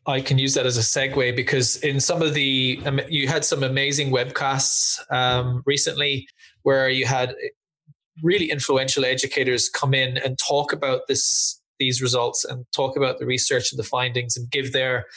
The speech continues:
opinions and experiences. And that was a term I heard, uh, mentioned a few times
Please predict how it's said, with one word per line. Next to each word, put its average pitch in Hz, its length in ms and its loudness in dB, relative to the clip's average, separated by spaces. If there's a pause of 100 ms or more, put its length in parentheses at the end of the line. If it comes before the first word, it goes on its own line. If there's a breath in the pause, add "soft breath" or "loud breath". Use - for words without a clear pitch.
(180 loud breath)
opinions 147 760 0
and 127 180 0
experiences. 147 920 0
And 139 180 0
that 202 140 -2
was 190 200 4
a 147 280 4
term 156 640 0
I 139 120 0
heard, 143 480 0 (240)
uh, 147 100 2
mentioned 147 540 -2
a - 40 -6
few 202 260 -2
times 131 640 -4